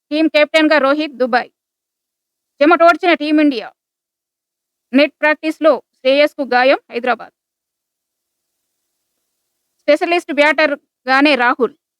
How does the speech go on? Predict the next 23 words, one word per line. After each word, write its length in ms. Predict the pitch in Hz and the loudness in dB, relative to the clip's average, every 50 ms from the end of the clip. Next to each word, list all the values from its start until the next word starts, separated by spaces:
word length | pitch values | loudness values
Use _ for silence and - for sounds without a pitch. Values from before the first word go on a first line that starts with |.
| _ - | _ -10
హైదరాబాద్. 420 | 226 247 240 262 254 226 196 - _ _ _ _ _ _ _ _ _ _ _ _ _ _ _ _ _ _ _ _ _ _ _ _ _ _ _ _ _ _ _ _ _ _ _ _ _ - | -6 -4 -2 0 -2 -2 -2 -6 _ _ _ _ _ _ _ _ _ _ _ _ _ _ _ _ _ _ _ _ _ _ _ _ _ _ _ _ _ _ _ _ _ _ _ _ _ 2
పూణే, 360 | 302 330 339 359 330 254 - _ _ - | 4 4 4 4 2 2 -2 _ _ -4
ముంబా 460 | 240 254 285 302 311 294 277 233 190 - | 0 2 2 2 2 2 0 0 0 -4
మ్యాచ్ 400 | 226 240 254 277 320 - _ _ - | -6 -4 -2 -2 -4 -4 _ _ -6
టై. 220 | 269 262 240 208 _ _ _ _ _ - 254 | -4 -4 -4 -6 _ _ _ _ _ -6 -4
హైదరాబాద్. 400 | 254 254 277 262 226 196 - - _ _ _ _ _ _ _ _ _ _ _ - | -2 0 0 0 0 -2 -6 -12 _ _ _ _ _ _ _ _ _ _ _ -4
కరాటే 340 | 285 302 349 349 302 359 359 | 0 2 2 2 2 0 -2
ఛాంపియన్కు 560 | - 330 311 330 320 339 330 330 320 330 330 | 0 2 2 2 2 2 2 2 2 2 4
ఆర్థిక 360 | 285 269 294 277 - 294 320 | 4 4 2 2 -2 -6 -6
కష్టాలు. 460 | 285 - 269 269 - - 294 269 220 | -6 -4 -6 -6 -2 -2 -2 -2 -2
అంతర్జాతీయ 560 | 214 226 269 311 294 247 294 294 311 311 302 285 | -2 -4 -2 -2 -2 0 0 -2 0 0 0 -2
పోటీల్లో 420 | - 262 277 269 302 285 294 277 | 0 0 -2 0 0 0 -2 0
పాల్గొనేందుకు 640 | 277 262 254 269 247 269 262 269 277 277 294 269 | 0 0 0 0 0 0 0 2 0 0 -2 -4
సాయం 320 | 285 - 247 247 262 269 262 | -6 -4 -2 -2 0 -2 -2
కోసం 360 | - 254 262 277 285 285 - | -2 -2 -2 0 -2 -2 -2
అభ్యర్థన. 600 | 233 233 220 262 262 277 262 262 262 262 302 381 - 262 | -4 -6 -2 -2 -2 0 0 -2 -2 -2 -2 -2 -4 -6
హైదరాబాద్. 720 | 233 226 247 233 - - - _ _ _ _ _ - _ _ _ _ _ _ _ - 247 | -4 -4 -4 -4 -6 -8 -12 _ _ _ _ _ -20 _ _ _ _ _ _ _ -6 0
జోకో 400 | 196 302 320 339 330 370 311 240 | 2 4 4 4 4 4 2 2
తగ్గేదేలే. 800 | - - 277 285 247 262 302 320 320 320 320 302 269 233 - - | 0 -4 -6 -6 -2 0 2 2 4 4 2 2 0 -2 -6 -6
పదకొండవసారి 680 | 247 262 277 - 302 302 302 285 - 294 269 277 294 311 | -6 -6 -4 -2 0 0 0 0 0 -2 -2 -2 -2 -4
సెమీస్కు. 560 | 262 - 254 262 277 285 - _ - 202 415 - _ - | -4 -4 -2 0 0 -2 -2 _ -6 -6 -6 -8 _ -8
మహిళల్లో 540 | 233 254 311 311 320 311 320 320 285 208 - _ _ _ _ 226 | -6 -4 -2 0 0 2 2 2 0 0 -4 _ _ _ _ -12
గాప్ 280 | 214 247 254 262 - | -4 -2 0 0 0